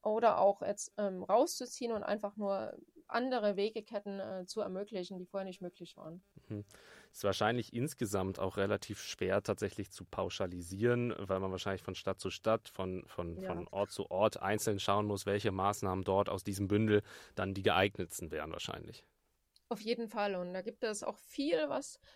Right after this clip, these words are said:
Speaker 1: die Arbeitgeber machen können, ne? Also auch was die Wertschätzung von Personen betrifft,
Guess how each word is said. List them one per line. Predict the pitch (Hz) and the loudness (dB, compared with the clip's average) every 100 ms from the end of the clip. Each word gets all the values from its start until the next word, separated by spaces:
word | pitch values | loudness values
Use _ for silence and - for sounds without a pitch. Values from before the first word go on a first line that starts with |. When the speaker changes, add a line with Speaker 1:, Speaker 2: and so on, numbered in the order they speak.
| _ | _
Speaker 1:
die | - | -4
Arbeitgeber | - 214 202 - 370 | -2 0 -2 -2 -2
machen | 269 269 247 | -4 -6 -6
können, | 277 240 233 | -2 -2 0
ne? | 240 285 | 0 0
Also | - 208 | -2 -2
auch | - 220 - | 2 0 0
was | - 220 - | -6 -6 -4
die | - 196 | -8 0
Wertschätzung | 196 - - 220 - 214 | 0 0 0 -2 -2 -6
von | 247 220 | -6 -4
Personen | 220 202 220 | -2 -2 -4
betrifft, | 214 - 208 208 | -6 -4 -6 -6